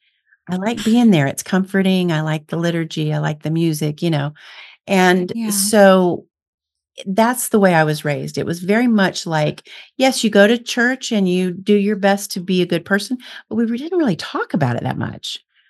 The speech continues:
Speaker 1: I don't remember talking to my grandparents about my personal relationship with Jesus Christ. I mean, that was stuff that was, you know, somebody, that was what strangers asked you.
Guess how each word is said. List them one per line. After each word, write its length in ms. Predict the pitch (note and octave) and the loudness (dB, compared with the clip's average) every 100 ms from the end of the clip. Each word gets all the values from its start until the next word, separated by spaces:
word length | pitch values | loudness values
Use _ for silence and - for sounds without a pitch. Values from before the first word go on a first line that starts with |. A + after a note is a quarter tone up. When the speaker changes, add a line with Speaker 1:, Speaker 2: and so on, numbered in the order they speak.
| _ | _
Speaker 1:
I 60 | F4 | -6
don't 80 | G4 | -4
remember 260 | B3 C4+ | -2 -4
talking 300 | C4 A3 G#3+ | -2 -2 0
to 40 | A3 | 0
my 100 | F3+ | 0
grandparents 520 | D#3+ D#3+ F3+ D#3+ - | 0 -2 -2 -4 -4
about 320 | D#3 C#3+ - - - - | 0 0 0 -8 -20 -6
my 100 | D#3+ | -4
personal 420 | D3+ D#3+ D3+ D#3 | 0 0 0 0
relationship 600 | D3 C#3+ D#3+ E3 D#3+ D#3+ | 0 0 0 0 -2 -2
with 80 | D3+ | -2
Jesus 280 | D3+ C#3 D3 | -2 -4 -6
Christ. 520 | - A#3+ G#3+ E3 - | -2 0 0 -4 -4
I 40 | D#3+ | -2
mean, 140 | D#3 | 0
that 180 | E3+ G3 | 0 0
was 180 | G3+ G3+ | -2 -4
stuff 300 | - F3 E3+ | 0 0 0
that 180 | E3 - | -6 -6
was, 300 | D#3+ E3 - _ - _ - | -6 -8 -16 _ -20 _ -8
you 100 | G3+ | -2
know, 380 | F3 D3 D3+ E3 - | 0 0 -2 -6 -10
somebody, 380 | - A3+ G#3 - | -4 -2 -2 -4
that 140 | A3 | -6
was 180 | F#3+ - | -4 -8
what 140 | F#3+ | -8
strangers 560 | - G#3+ A#3+ A#3 D3 B2+ | -6 -2 0 2 0 -2
asked 320 | A2 A#2 - | -6 -8 -12
you. 200 | - - | -14 -16